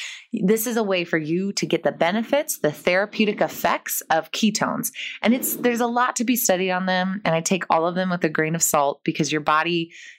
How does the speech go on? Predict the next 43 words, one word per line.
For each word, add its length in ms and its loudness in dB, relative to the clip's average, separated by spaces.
does 220 2
the 80 -8
things 260 -2
it 80 -2
does 300 0
for 140 2
a 40 0
reason. 520 -2
And 340 0
sometimes 420 -2
forcing 480 2
it 120 -2
to 80 -2
do 180 0
it 240 0
isn't 240 0
always 260 0
the 120 -6
same 180 0
effect, 500 0
but 360 2
I 100 0
have 200 -4
noticed 320 -2
a 40 0
great 300 0
difference 520 -2
in 320 -2
sugar 320 2
craving 440 0
cutting, 640 -2
like, 240 0
sugar 240 2
cravings 340 0
are 80 0
cut, 360 0
uh, 240 4
brain 320 0
fog 320 0
is 100 -4
cut, 380 -2
and 140 2
just 160 0